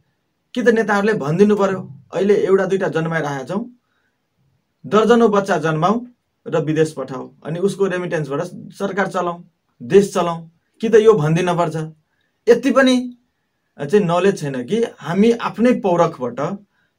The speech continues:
देश विकास गर्न सक्छौँ भन्ने कुरा चाहिँ नेताहरूले किन देख्दैन? अहिले हाम्रो नेपालका श्रम गर्ने, मेहनत गर्ने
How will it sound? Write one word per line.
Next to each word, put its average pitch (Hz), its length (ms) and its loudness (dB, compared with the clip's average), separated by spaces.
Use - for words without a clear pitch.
देश 180 220 -6
विकास 156 460 -8
गर्न 143 220 -6
सक्छौँ 185 420 -2
भन्ने 139 300 -6
कुरा 131 220 -6
चाहिँ 170 180 -8
नेताहरूले 175 340 -8
किन 247 240 2
देख्दैन? 131 380 -2
अहिले 226 320 8
हाम्रो 202 720 4
नेपालका 185 800 -2
श्रम 220 400 4
गर्ने, 180 460 0
मेहनत 240 400 6
गर्ने 180 480 -2